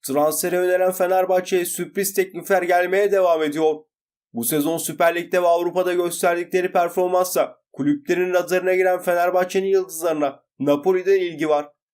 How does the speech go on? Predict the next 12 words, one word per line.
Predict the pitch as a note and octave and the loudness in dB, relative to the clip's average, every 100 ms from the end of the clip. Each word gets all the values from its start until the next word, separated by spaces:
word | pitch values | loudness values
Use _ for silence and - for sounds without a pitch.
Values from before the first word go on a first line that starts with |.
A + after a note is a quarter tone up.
| _ _ _ | _ _ _
İtalyan | B2+ B2+ D#3 D#3 E3 | -8 -2 0 0 0
ekibi | E3+ F3+ E3+ | -4 -4 0
daha | E3+ E3+ | 2 2
önce | F3 F#3 | 2 -2
Fenerbahçe'den | F3+ F#3 F3+ F3+ F3+ F3+ F#3 F3+ F3+ | -2 0 2 2 0 0 0 0 -2
Kim | - F3 F3+ | -8 -6 -4
Min-jae | F#3 G3 F#3 | -2 -2 0
ve | F#3 F#3 | 2 2
Elif | F#3 | 2
Elmas'ı | G3 F#3 F#3+ F#3 | 0 0 0 0
kadrosuna | G#3 G3 E3+ E3+ E3+ D#3+ D#3 | 0 0 -2 -6 -2 -2 0
katmıştı. | D3+ D3+ D3+ - D#3+ | -2 -2 -10 -6 -6